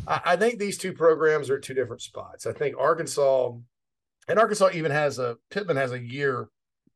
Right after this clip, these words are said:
ahead of Beamer. You know, he was, he's, he's got a year, uh, where he's, uh, you know, bit worth of building, uh, before Beamer. I think he took over a much worse situation, but,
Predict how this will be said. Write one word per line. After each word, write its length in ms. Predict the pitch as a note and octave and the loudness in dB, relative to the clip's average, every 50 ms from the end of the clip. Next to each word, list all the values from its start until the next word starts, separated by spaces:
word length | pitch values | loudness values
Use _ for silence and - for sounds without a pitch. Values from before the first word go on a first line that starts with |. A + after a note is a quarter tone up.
| _ _ | _ _
ahead 360 | - A#2 G#2+ A2 D3 C#3+ C#3 C3 | -10 -4 0 4 6 6 6 4
of 120 | A2 G#2 | 2 -6
Beamer. 340 | G#2+ A#2+ A#2 A2 G#2+ F2+ - _ _ - | -8 -10 -10 -10 -14 -16 -20 _ _ -10
You 120 | - B2+ A#2+ | -8 -6 -4
know, 140 | A2+ A2+ G#2+ | -4 -4 -2
he 160 | G#2+ C3+ C3+ | -4 -4 -4
was, 100 | B2 A2+ | -4 -4
he's, 240 | B2+ C3+ B2+ - - | -4 -4 -6 -6 -6
he's 200 | B2 B2 B2+ A#2+ | -6 -6 -2 0
got 180 | C3+ C3 A#2+ | 2 2 2
a 80 | A2 A2+ | 0 -4
year, 420 | A#2 A#2+ B2+ B2+ B2 A2+ G#2+ - _ _ _ _ _ _ _ _ _ - | -6 -4 -2 -2 -2 -2 -4 -8 _ _ _ _ _ _ _ _ _ -8
uh, 300 | A#2 A2+ A2 A2 A2 G#2+ | -6 -4 -4 -4 -4 -4
where 240 | G2+ A2+ A2+ A2+ G#2+ | -6 -4 -6 -6 -4
he's, 340 | G2 B2 B2 B2 A2+ G2+ | -6 -8 -8 -8 -8 -6
uh, 260 | A#2 A2+ A2 G#2+ G#2 G#2 A2+ - _ _ _ _ _ _ _ _ _ _ _ - - - | -4 -4 -4 -4 -6 -8 -10 -18 _ _ _ _ _ _ _ _ _ _ _ -20 -16 -10
you 100 | C3+ B2 | -8 -8
know, 140 | A2 G#2+ G#2+ G2+ G2+ | -6 -8 -8 -6 -2
bit 160 | A2+ C#3+ D3 | 0 0 2
worth 160 | C#3+ C#3 A2 | 2 0 0
of 140 | A#2 G#2 F#2 | -2 -2 2
building, 480 | C#3 D#3+ E3 D3+ B2 G#2+ G#2 A#2+ A#2+ - - | 4 6 6 6 4 0 -4 -6 -12 -12 -6
uh, 160 | - A#2 A2+ | -2 -2 -2
before 320 | A2 A2+ A2 - - B2 G#2 | -2 -4 -8 -10 -10 -10 -10
Beamer. 260 | G2 A#2 A2+ A#2+ C3 | -10 -10 -6 -6 -4
I 60 | B2+ | -2
think 160 | B2 D3 C3 | -2 -2 -4
he 60 | B2 A#2 | -4 -6
took 180 | - A#2+ B2 | -8 -4 -2
over 260 | C3+ B2 A2+ A2 A2 | -2 -4 -4 -4 -8
a 100 | G2+ G2 | -10 -10
much 300 | G2 A#2 C3+ A#2+ - - | -8 -8 -8 -8 -8 -10
worse 160 | A#2 A2 G2+ - | -12 -10 -10 -10
situation, 640 | A2 G#2 - - B2+ G#3 B3 G#3+ - - C3+ D#3+ B2 | -12 -12 -10 -4 0 2 2 2 2 0 -4 -4 -2
but, 200 | B2 B2 A2+ | -2 -2 -4